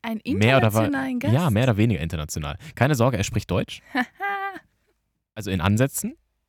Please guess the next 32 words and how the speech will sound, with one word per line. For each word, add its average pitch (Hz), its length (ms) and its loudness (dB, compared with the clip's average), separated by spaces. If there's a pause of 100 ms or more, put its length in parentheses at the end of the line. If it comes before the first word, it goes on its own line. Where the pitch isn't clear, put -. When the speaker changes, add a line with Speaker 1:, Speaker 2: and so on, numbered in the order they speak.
Speaker 2:
Nein, 190 280 2
er 95 100 0
spricht - 260 0
schon 101 120 4
Deutsch. - 260 0 (340)
<laughs> - 340 -16
Deutsch. - 360 -2 (200)
Speaker 1:
Deutsch. - 480 -10
Speaker 2:
Deutsch. - 340 -12
Er - 100 -4
spricht - 260 0
Deutsch. - 240 0 (420)
Und, 107 400 2
äh, 98 220 0
ja, 107 120 2
lasst 185 200 0
euch 202 100 2
überraschen, 131 380 0
wer 110 80 4
da 110 100 2
kommt. 139 400 -2 (540)
Hm, 123 280 2 (200)
ich 127 100 0
würd 160 120 -2
mal 185 80 4
sagen, 165 360 2 (800)
ich - 100 -8
verrate 135 400 0
es - 80 -8
auch 82 140 -4
schon 85 180 -4
mal. 127 300 -4